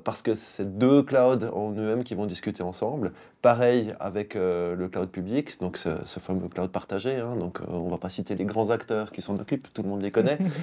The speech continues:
Speaker 1: Euh, donc d'avoir une partie de ces données, par exemple à l'intérieur de l'entreprise, donc sur son propre matériel, et une partie sur ces clouds publics,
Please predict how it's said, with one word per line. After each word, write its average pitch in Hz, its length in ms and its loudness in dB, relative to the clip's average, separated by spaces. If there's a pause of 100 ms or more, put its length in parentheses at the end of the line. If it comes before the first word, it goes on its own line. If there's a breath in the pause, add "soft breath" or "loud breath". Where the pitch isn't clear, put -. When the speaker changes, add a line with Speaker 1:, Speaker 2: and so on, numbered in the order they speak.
(280 loud breath)
Speaker 1:
Euh, 92 440 8
donc 104 260 4
d'avoir 110 260 8
une 120 100 2
partie - 260 0
de 107 40 -6
ces 120 160 2
données, 117 340 4
par 95 240 -8
exemple 104 320 -4
à 98 60 -2
l'intérieur 104 340 -4
de 98 60 -2
l'entreprise, 104 400 -2
donc 95 160 -2
sur - 100 -10
son 95 120 -4
propre 123 260 -4
matériel, 110 600 -2
et 107 60 0
une 127 160 -2
partie 113 600 -2
sur - 240 -10
ces - 120 -4
clouds 90 160 -4
publics, 113 420 -4